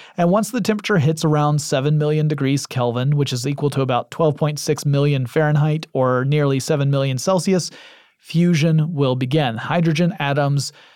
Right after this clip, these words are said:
will be stripped of their electrons because they, they have far too much energy,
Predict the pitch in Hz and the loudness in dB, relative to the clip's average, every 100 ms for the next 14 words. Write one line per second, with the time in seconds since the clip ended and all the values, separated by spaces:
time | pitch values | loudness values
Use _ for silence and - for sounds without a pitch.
0 | _ _ _ - 135 131 - - 185 208 | _ _ _ -4 -2 -2 -6 -6 -2 -2
1 | - - 165 143 127 123 143 - 156 135 | -2 -2 0 2 0 0 -2 -2 0 0
2 | 131 123 - - 131 127 120 123 127 - | -2 -4 -8 -10 -6 -4 -2 -4 -4 -6
3 | 151 123 123 120 190 185 165 147 - 139 | -4 -2 -2 -2 0 2 2 0 0 -2
4 | 131 123 127 | 0 0 -2